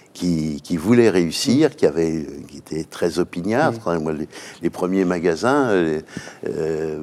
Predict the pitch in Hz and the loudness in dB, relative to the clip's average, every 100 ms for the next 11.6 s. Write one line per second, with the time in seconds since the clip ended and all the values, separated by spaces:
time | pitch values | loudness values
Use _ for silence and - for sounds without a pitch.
0 | 80 82 82 82 78 78 76 76 85 98 | -4 -4 -2 -2 -2 -4 -6 -6 -2 4
1 | 104 101 - 90 110 151 151 117 95 95 | 4 4 2 2 8 8 8 8 6 6
2 | 90 82 - 98 - 98 101 104 104 117 | 4 2 0 0 0 2 4 6 4 4
3 | 104 82 95 82 107 131 123 95 85 76 | 4 2 0 0 0 0 -2 -2 -4 -4
4 | 78 90 - 87 78 71 - - - - | -4 -4 -2 -2 -4 -10 -18 -18 -18 -6
5 | 87 104 80 69 67 71 - 85 95 85 | 2 6 6 2 -10 -10 -4 0 2 2
6 | 80 78 - 78 80 135 135 90 151 139 | 0 -4 -6 -6 0 0 0 0 4 4
7 | 80 - - - - 107 - 90 98 127 | 2 -4 -20 -4 4 4 6 6 6 6
8 | 104 82 78 - 87 80 78 87 87 101 | 4 2 0 2 2 2 0 0 2 2
9 | 117 82 - 87 78 73 85 73 78 90 | 2 0 0 -2 -2 -4 -4 -4 -2 0
10 | 113 - 151 135 73 76 78 76 92 90 | -2 0 2 2 0 -4 -4 -2 -2 -2
11 | - 104 - 92 - | 2 0 0 -4 -6